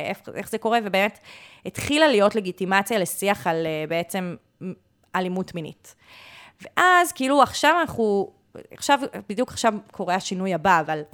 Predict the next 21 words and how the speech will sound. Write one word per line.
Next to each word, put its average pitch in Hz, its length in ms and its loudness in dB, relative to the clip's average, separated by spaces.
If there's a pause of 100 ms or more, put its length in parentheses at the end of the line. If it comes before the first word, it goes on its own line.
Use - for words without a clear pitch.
(420)
כאילו, 202 220 -2 (100)
במשך 226 380 -2
שנים 226 520 -2
עכשיו, 180 360 2 (240)
אם 285 200 0
כבר 226 360 6
היו 202 180 2
מדברים 202 440 -2
על 196 60 -2
מיניות, 175 420 -2
היו 214 140 0
מדברים 208 300 0
על 220 60 0
זה 180 100 -2
דרך 196 340 0
הפרספקטיבה 208 960 2 (460)
הפתולוגית. 202 840 0
כלומר, 175 280 2 (920)
שיח 254 500 0
היה, 208 360 8
הוא 185 180 2